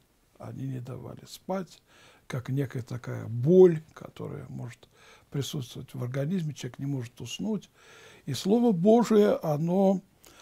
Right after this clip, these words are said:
может быть, э, сладко в устах, когда проникает, э, в нас,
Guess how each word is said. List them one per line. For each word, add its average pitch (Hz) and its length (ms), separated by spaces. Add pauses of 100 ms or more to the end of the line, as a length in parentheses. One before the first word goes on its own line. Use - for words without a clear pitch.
(180)
может 165 320
быть, 135 320
э, 147 200
сладко 165 540
в 127 120
устах, 151 560
когда 151 260
проникает, 131 720
э, 127 40 (380)
в 120 140
нас, 175 400